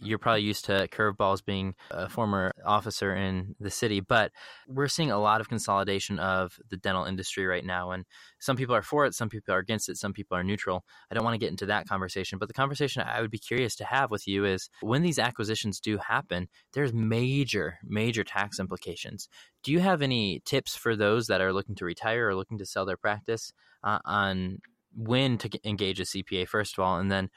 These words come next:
what are some of the things that they can look for to make sure that that transaction is as tax efficient as possible?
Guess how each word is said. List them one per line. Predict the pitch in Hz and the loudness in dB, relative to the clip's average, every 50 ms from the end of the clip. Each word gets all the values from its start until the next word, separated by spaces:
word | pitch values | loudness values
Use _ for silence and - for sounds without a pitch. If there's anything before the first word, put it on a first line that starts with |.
| - - - - | -20 -20 -10 0
what | - 113 | 2 4
are | 131 | 4
some | 131 - 135 123 | 4 2 2 0
of | |
the | 107 - | 0 0
things | - 113 104 104 | 0 -2 0 0
that | 98 - | 0 -2
they | 98 | -2
can | - - 98 | -2 -2 -2
look | 98 98 - | -2 -2 -4
for | - - 92 | -2 -2 -2
to | 95 | 0
make | 95 95 95 - | 0 -2 -2 -4
sure | - - 101 | -4 -4 -4
that | 98 92 | -4 -2
that | 104 104 - | -2 -2 -2
transaction | - - 110 98 92 101 95 98 95 - 98 95 - | -2 -4 -2 -2 0 0 0 0 -2 -4 -4 -4 -2
is | - 92 92 90 | 0 -2 -2 -2
as | - - 95 95 92 90 - - | -2 0 0 0 0 -2 -6 -8
tax | - - 117 117 - - | -4 -2 -2 -2 -2 -6
efficient | 101 - - 107 101 - 95 - | -8 -4 -2 -4 -4 -4 -6 -10
as | - 95 - | -12 -14 -8
possible? | 92 - 87 87 - - - - - | -2 0 0 0 -2 -6 -10 -10 -10